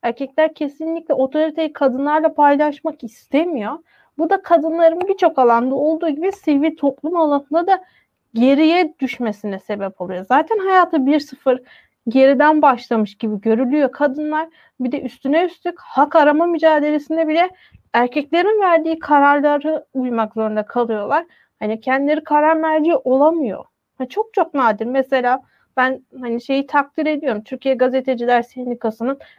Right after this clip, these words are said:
kadın ve L G B T komisyonu var. Orada kadın gazetecilerin de L G B T bireylerin de gayet güzel hakları savunuluyor. Ama at-, dediğim gibi barolar bir, ya, timop'ta özür dilerim, e,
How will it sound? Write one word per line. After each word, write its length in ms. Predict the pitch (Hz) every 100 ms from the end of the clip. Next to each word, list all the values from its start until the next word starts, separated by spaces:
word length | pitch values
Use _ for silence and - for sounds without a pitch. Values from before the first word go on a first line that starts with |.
| _
kadın 340 | 277 277 285
ve 120 | 254
L 120 | 247
G 220 | 262 254 247
B 60 |
T 160 | 254 254
komisyonu 720 | - 262 254 247 254 254 240
var. 220 | 196 311 320 _ _
Orada 300 | - 240 269
kadın 340 | 269 269 285 285
gazetecilerin 840 | 269 233 240 233 214 202 180 185
de 180 | 226 247
L 40 |
G 180 | 247 277
B 60 | 262
T 200 | - 247
bireylerin 640 | 233 208 208 190 196 240
de 120 | 277 302 _ _
gayet 320 | - 277 269 -
güzel 280 | 208 240
hakları 460 | 277 - 285 - 208
savunuluyor. 800 | - - 320 349 381 381 392 214 - _ _ _ _
Ama 340 | 247 262 277 285 _ _ -
at-, 180 | 262 262
dediğim 420 | 262 294 294 294
gibi 300 | 226 247 254
barolar 520 | 294 285 285 277 269
bir, 140 | 254 240 233 - _
ya, 200 | 226 214 - 269 - -
timop'ta 420 | 294 277 - 226
özür 300 | 220 233 214
dilerim, 380 | - 202 233 285 _ _ _
e, 240 | 233 214